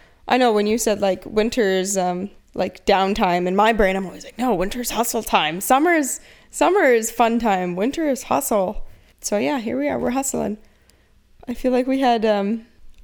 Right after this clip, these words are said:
I didn't have any collabs going on. We didn't have any collabs going on for a long time. And, um, a couple of months is a long time in my brain. And I was starting to low-key panic about it. I was like, "Oh no, like, what are we doing? I need to organize things." And then, you know, before you know it, it just, like, all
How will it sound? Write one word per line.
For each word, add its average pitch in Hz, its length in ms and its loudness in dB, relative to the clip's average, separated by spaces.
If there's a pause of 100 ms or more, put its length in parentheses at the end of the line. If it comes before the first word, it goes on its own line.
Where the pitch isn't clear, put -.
(140)
I 233 80 2
didn't 285 180 0
have 269 100 2
any 247 100 0
collabs 226 380 0
going 208 180 2
on. 190 240 -2
We 240 100 0
didn't 214 200 0
have 185 120 0
any 175 140 0
collabs 190 320 -2
going 185 180 -4
on 180 120 -4
for 196 80 -4
a 185 40 -2
long 180 160 -2
time. 185 300 -4 (140)
And, 180 360 -4
um, 180 320 -4
a - 40 -20
couple - 240 2
of 196 60 0
months 170 280 -2
is 185 60 -8
a 175 80 0
long 160 200 0
time 175 280 0
in 175 80 -4
my 170 160 -2
brain. 165 280 -4 (340)
And 214 120 0
I 226 80 4
was 233 80 0
starting 196 280 0
to 202 80 -4
low-key 180 320 -2
panic 185 340 -2
about 170 240 -2
it. 165 120 -6
I 185 40 -4
was - 180 -10
like, - 120 -16
"Oh 220 60 -6
no, 240 380 0
like, 208 300 -2
what 226 120 -2
are 240 40 -2
we 233 100 -2
doing? 285 380 2
I 240 200 2
need 226 180 -2
to 247 40 2
organize 269 500 2
things." 262 300 0
And 226 100 0
then, 214 140 0 (520)
you 220 100 2
know, 202 380 -2 (120)
before 220 240 4
you 190 120 2
know 196 180 2
it, 175 100 2
it 175 120 -2
just, 185 200 -4
like, 180 260 -2
all 185 480 4